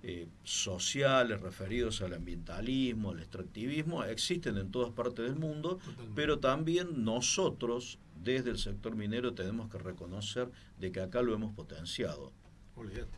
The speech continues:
Speaker 1: O sea que tenemos que, eh,
Speaker 2: Olvídate.
Speaker 1: hacer un mea culpa de esto y pensar en, en lo que sucede en cualquier orden de la vida, en, en cualquier tema, ¿no? Cuando vos no obtenés los resultados,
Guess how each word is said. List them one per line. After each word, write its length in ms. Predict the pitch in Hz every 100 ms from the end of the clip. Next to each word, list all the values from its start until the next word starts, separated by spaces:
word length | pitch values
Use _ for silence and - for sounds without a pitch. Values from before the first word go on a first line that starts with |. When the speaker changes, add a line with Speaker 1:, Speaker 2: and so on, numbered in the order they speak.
| -
Speaker 1:
O 100 | -
sea 200 | - 98
que 100 | 95
tenemos 480 | 90 104 123 123 120
que, 220 | - 113 123
eh, 80 | - - - -
Speaker 2:
Olvídate. 160 | 85 87
Speaker 1:
hacer 280 | - 117 143
un 160 | 131
mea 200 | 113 117
culpa 500 | 110 - 131 117 -
de 160 | 90 95
esto 400 | 92 - 120 165 - - - -
y 320 | 117 135 143 - - - - - - - - -
pensar 680 | 123 123 - 156 165 170 - - - - - - -
en, 260 | 120 110 -
en 160 | 143 135
lo 140 | 135
que 300 | 135 131 143 -
sucede 480 | - 151 139 196 190
en 100 | 165
cualquier 500 | 117 123 - 196 190
orden 360 | 170 170 160
de 120 | 104 92
la 120 | 92
vida, 440 | 107 139 143 160 165 - - - 135
en, 220 | 104 113
en 100 | 123
cualquier 460 | 110 117 120 147 147
tema, 380 | 139 90 82 78
¿no? 240 | 92 127 - - - -
Cuando 400 | 117 117 117 131
vos 400 | 170 131 92 - - - - - - -
no 200 | 127 156
obtenés 500 | 170 - 107 135 135
los 160 | 101
resultados, 840 | - - 82 85 120 139 78 -